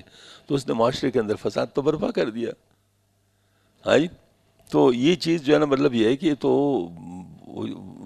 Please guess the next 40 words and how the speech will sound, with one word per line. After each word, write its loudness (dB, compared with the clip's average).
یعنی، -6
کسی -4
اور 4
طریقے 2
سے 0
بھی -2
کر 0
سکتے -10
ہیں۔ -2
جیسے -2
مثال -2
کے -2
طور -6
پر -20
بعض 4
حضرات 0
ہوتے -4
ہیں، -2
وہ، 0
آ، -12
اپنے -6
بچوں -2
کی -10
شادی 0
کر -4
لیتے، -6
پھر -8
اس -10
کے -6
بعد 0
ان -8
کو -10
کہتے -6
ہیں، -6
"اچھا، -10
ٹھیک -14
ہے -6
جی، -10
تم -16
جاؤ -6